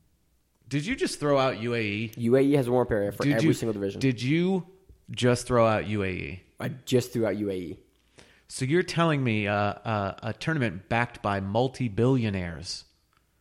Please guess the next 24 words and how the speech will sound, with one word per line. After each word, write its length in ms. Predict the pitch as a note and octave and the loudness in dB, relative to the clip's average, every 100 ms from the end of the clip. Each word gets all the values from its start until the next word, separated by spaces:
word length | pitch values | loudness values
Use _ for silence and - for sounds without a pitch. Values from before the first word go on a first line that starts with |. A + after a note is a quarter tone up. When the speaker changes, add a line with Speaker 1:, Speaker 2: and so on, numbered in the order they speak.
| _ _ _ _ _ - | _ _ _ _ _ -6
Speaker 2:
Yes, 240 | A2+ - | -4 -4
Josh. 220 | G#2+ F#2 | -6 -2
Speaker 1:
You're 100 | C3 | -2
comparing 540 | - D3 C#3+ C#3 C3+ B2+ | 0 0 2 2 0 0
that 280 | A#2+ - | -4 -6
to 460 | - B2+ A#2+ A2+ A2+ | -4 0 0 0 -2
a 80 | A2 | -6
company 400 | - A#2 A2 G#2 | -2 -2 0 -2
that's 240 | G2+ G2+ - | -2 -4 -4
just 280 | A2 F#2+ - | -6 -6 -12
really 420 | A2 A#2+ C3+ D3 | -8 -4 0 0
trying 340 | C#3+ B2+ B2 A2+ | -2 -4 -2 -4
to 40 | |
steal 340 | - - A2 G#2+ | -6 -4 -2 -2
all 220 | G#2+ G#2+ | -2 -2
your 120 | G2+ | -2
money 260 | G2+ G2 F#2+ | -4 -2 -4
and 140 | F#2 | -6
spend 280 | - G2+ F#2 | -6 -6 -6
as 120 | F2 | -6
little 180 | F#2+ F2+ | -6 -6
as 80 | F2 | -6
possible. 380 | G2 F2 B2+ | -8 -6 -2
Speaker 2:
Yes. 540 | F#3 G#3+ - - - | -2 -2 -6 -8 -12